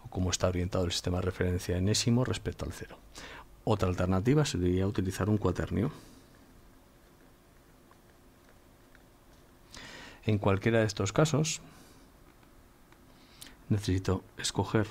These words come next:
una serie de valores que me permitan describir la posición y la orientación del efector terminal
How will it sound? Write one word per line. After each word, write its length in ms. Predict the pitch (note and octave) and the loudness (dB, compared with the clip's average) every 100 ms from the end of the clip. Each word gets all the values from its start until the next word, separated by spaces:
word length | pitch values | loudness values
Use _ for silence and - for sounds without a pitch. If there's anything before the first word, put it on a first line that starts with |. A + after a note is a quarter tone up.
| - - - - - - - - - - - - | -8 -20 -20 -20 -20 -20 -20 -20 -20 -20 -14 0
una 180 | G2+ | 2
serie 280 | F#2 G2 G2+ | 2 0 0
de 100 | G2+ | 2
valores 480 | F#2 F#2 B2 B2+ - | 4 4 4 4 2
que 80 | - | 0
me 120 | F#2 | -2
permitan 400 | F2 F2 F2+ G2 | 0 0 0 0
describir 380 | G2 - G2 G2+ | 0 0 -2 0
la 100 | F#2+ | 0
posición 380 | F2+ F#2 G2 A2 | -2 -4 0 0
y 20 | |
la 60 | G#2+ | 2
orientación 640 | A#2+ B2+ B2 B2 C#3 F#3 - - - - - - - - - - - - - - - - - _ - - - - - - - - - - - - - - - - | 2 2 2 4 4 4 -4 -20 -20 -20 -20 -20 -20 -20 -20 -20 -20 -20 -20 -20 -20 -20 -20 _ -20 -20 -20 -20 -20 -20 -20 -20 -20 -20 -20 -20 -20 -20 -20 -6
del 200 | F#2 F2+ | -2 -2
efector 380 | - G#2+ G2 | -4 -4 -4
terminal 520 | G2 G2+ G#2 A2 B2+ | -2 2 4 4 2